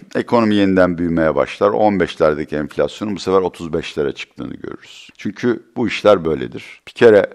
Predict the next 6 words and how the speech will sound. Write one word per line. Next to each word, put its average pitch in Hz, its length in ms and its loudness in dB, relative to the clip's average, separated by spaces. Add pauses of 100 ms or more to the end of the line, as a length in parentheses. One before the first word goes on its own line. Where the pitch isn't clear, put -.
artık - 480 0 (140)
enflasyon 98 600 0
canavarı 82 400 0
ininden 82 480 -4
çıkmıştır. - 800 -12
Halkımızın 104 680 -2